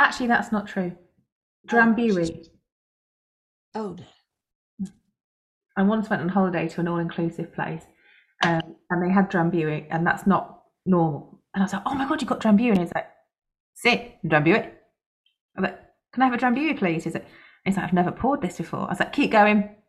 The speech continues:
Speaker 1: keep going, keep."
Speaker 2: I think you'll find it needs to be a pint.
Speaker 1: <laughs>
Speaker 2: Where I'm from, they serve this by the pint.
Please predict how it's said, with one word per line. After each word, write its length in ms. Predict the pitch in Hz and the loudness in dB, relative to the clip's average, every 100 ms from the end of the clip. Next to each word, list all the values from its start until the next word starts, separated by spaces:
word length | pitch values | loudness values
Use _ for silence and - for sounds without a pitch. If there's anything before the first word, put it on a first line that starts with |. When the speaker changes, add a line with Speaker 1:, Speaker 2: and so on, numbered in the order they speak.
| _ _ _ - | _ _ _ -6
Speaker 1:
keep 220 | 320 233 | -4 0
going, 440 | 214 190 190 196 _ _ _ _ - | 2 2 0 -2 _ _ _ _ -4
keep." 180 | 285 220 | -2 -2
Speaker 2:
I 40 | |
think 320 | 196 247 180 | 0 0 2
you'll 160 | 240 214 - | 0 0 0
find 280 | 226 202 202 | 0 2 0
it 120 | 180 | 2
needs 520 | 208 202 196 - - | 4 4 0 -4 -10
to 60 | 180 | -6
be 140 | 180 | -4
a 40 | 160 | -4
pint. 500 | 196 175 170 - - _ - | -4 -2 -2 -6 -18 _ -2
Speaker 1:
<laughs> 80 | - - - - - - 262 269 - - - - 359 403 539 622 _ _ _ _ _ _ _ _ _ _ _ _ - | -2 -2 -10 -12 -14 -10 -10 -12 -20 -20 -18 -18 -18 -20 -20 -20 _ _ _ _ _ _ _ _ _ _ _ _ -2
Speaker 2:
Where 140 | 233 | 2
I'm 220 | 262 262 240 | 4 2 0
from, 180 | 254 208 | -2 2
they 120 | 214 | 0
serve 320 | 208 240 208 | 2 0 0
this 160 | 180 170 | -2 -4
by 180 | 160 147 | -4 -4
the 80 | |
pint. 440 | - 156 135 139 | -4 -6 -6 -8